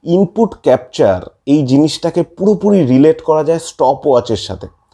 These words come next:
যদি আপনারা এরকম কোনো ইভেন্ট দেখে থাকেন যেখানে একজন অ্যাথলিট দৌড়চ্ছেন আর আরেকজন তার টাইমটা লক করছেন,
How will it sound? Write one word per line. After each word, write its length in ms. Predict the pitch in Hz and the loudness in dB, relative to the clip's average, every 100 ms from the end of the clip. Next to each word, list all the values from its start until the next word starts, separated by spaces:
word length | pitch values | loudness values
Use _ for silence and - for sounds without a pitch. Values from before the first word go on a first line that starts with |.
| _ _ - | _ _ -4
যদি 280 | 127 151 202 | -2 2 0
আপনারা 340 | 185 175 180 | 0 -2 0
এরকম 500 | 170 147 151 180 170 | 0 2 0 -2 -2
কোনো 240 | 170 165 151 | 0 -2 0
ইভেন্ট 420 | 143 127 151 147 | 0 2 0 0
দেখে 220 | 123 120 139 | -2 -2 -2
থাকেন 320 | 131 135 117 | -2 -2 0
যেখানে 480 | 113 127 127 127 - | 0 -2 0 -2 -2
একজন 300 | 113 110 127 | -4 0 2
অ্যাথলিট 500 | 117 110 - 131 131 113 | 2 0 -2 -2 -2 0
দৌড়চ্ছেন 580 | 107 117 120 - 120 | 2 2 0 -2 -2
আর 120 | 117 117 | 0 0
আরেকজন 540 | 98 104 107 120 110 | 0 -2 -2 -4 -4
তার 160 | 104 110 - | -2 -4 -4
টাইমটা 420 | 101 107 123 120 | -4 -2 0 0
লক 340 | 104 101 113 - | 2 0 -2 -4
করছেন, 420 | 117 - - 92 | -8 -8 -12 -12